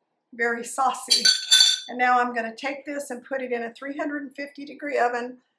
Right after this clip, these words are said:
for about twenty minutes. That's long enough because the inside's already hot, the tortillas are already hot.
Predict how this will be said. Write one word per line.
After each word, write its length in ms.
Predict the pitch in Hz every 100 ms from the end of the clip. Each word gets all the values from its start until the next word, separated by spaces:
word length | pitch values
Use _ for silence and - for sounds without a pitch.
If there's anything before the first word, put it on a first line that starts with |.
| _
for 100 | 208
about 240 | 440 415
twenty 320 | - - 320 320
minutes. 560 | 294 247 - - - -
That's 260 | 302 302
long 300 | 302 285 294
enough 420 | 262 254 247 - -
because 360 | - 247 247
the 120 | -
inside's 520 | - 277 285 294 285 269
already 280 | 254 262 240
hot, 460 | 247 240 247 -
the 60 | -
tortillas 600 | - 240 240 262 247 240
are 100 | 240
already 280 | 233 240 233
hot. 460 | - 220 226 240